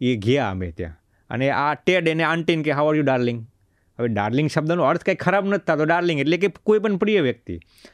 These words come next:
હવે આપણે ત્યાં કોઈ આવા શબ્દ બોલાવે નહીં. ડાર્લિંગ શબ્દની અંદર મર્યાદા ભાવ જ નથી. આપણે ત્યાં તો કેવું,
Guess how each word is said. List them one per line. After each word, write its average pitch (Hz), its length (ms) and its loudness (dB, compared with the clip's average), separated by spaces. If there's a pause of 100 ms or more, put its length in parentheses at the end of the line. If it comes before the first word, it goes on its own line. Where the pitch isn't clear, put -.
(120)
હવે 139 80 -4
આપણે 113 360 -2
ત્યાં 143 180 -2
કોઈ 165 220 0
આવા 147 140 2
શબ્દ 135 300 -2
બોલાવે 107 400 0
નહીં. 101 160 -4
ડાર્લિંગ 147 360 0
શબ્દની 156 440 -4
અંદર 160 240 -2
મર્યાદા 160 520 2
ભાવ 160 300 0
જ 214 40 -2
નથી. 131 380 -2 (380)
આપણે 151 280 2
ત્યાં 160 180 0
તો 165 80 2
કેવું, 156 320 2